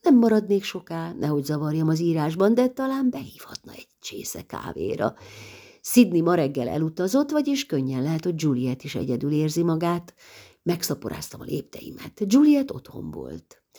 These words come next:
Az írományai szanaszét hevertek az asztalán, de amúgy nem csinált semmit, csak ült az ablaknál, és kifele bámult. "Izola!" kiáltotta. "Éppen amikor társaságra vágytam."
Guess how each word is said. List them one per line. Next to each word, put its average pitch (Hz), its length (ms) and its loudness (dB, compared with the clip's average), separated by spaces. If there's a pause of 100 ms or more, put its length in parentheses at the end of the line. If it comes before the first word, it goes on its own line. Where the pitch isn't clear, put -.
(280)
Az 180 140 -2
írományai 170 580 4
szanaszét 190 640 0
hevertek 139 440 -10
az 127 120 -10
asztalán, 214 540 0
de - 100 2
amúgy 247 320 4
nem 285 140 -2
csinált 160 380 -2
semmit, 135 440 -8
csak - 220 -14
ült - 260 -4
az 110 120 -8
ablaknál, 202 880 -2
és - 160 -6
kifele - 460 -20
bámult. - 600 -20 (1000)
"Izola!" 233 600 8
kiáltotta. - 720 -20 (200)
"Éppen 294 360 2
amikor 233 380 4
társaságra 156 800 0
vágytam." 123 560 -10